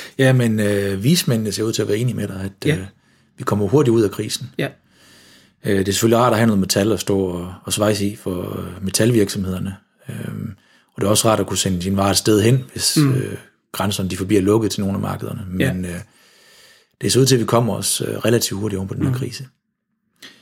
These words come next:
Speaker 1: Jeg vil sige, jeg har ikke flere spørgsmål til dig.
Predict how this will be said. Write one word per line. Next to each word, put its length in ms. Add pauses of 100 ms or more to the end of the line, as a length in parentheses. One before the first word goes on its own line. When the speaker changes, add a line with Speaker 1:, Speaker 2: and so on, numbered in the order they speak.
(1600)
Speaker 1:
Jeg 120
vil 80
sige, 180
jeg 120
har 140
ikke 140
flere 140
spørgsmål 340
til 100
dig. 140